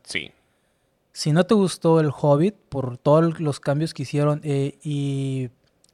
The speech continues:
Speaker 2: es, inclusión de ciertos personajes que los in-, que los sacaron para la película en sí, que no, no existen en los libros,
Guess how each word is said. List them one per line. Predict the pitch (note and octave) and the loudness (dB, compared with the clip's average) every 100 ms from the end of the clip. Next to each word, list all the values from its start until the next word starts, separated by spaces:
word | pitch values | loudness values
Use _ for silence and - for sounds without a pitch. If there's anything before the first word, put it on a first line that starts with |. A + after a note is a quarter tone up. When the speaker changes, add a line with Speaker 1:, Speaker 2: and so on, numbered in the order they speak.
| _ | _
Speaker 2:
es, | D#3 C3 B2+ | -6 -6 -4
inclusión | D#3 C#3+ D3 C#3 - D3+ D#3 | -6 -4 -4 -2 2 2 2
de | D#3 D3+ D3 C#3 | 2 2 2 0
ciertos | - C#3 - D#3 | -2 -6 -6 -12
personajes | _ D3 C3+ C#3 C3+ C#3+ - | _ -4 -4 -2 -2 -4 -6
que | D3 | -4
los | C#3 | -4
in-, | C3 C#3 | -4 -8
que | - C3+ | -6 -6
los | B2 | -6
sacaron | - - C3 C#3+ | -8 -6 -6 -2
para | C#3+ C3 A#2+ | 0 0 0
la | A#2+ A#2+ - | -2 -4 -4
película | C3 C3 - C#3+ | -4 -4 -6 -6
en | C#3 C3+ | -6 -6
sí, | D#3 D#3 - _ _ _ _ | -4 -4 -8 _ _ _ _
que | - | -8
no, | B2 C3 - | -4 -4 -4
no | C#3+ C3 C3+ C3+ C3+ C3+ C3 B2+ | -2 0 2 2 0 0 0 -2
existen | B2+ - C3 D3+ | -4 -6 -6 -4
en | D3 | -2
los | D#3 | 0
libros, | D#3+ D3+ E3 | 0 0 -2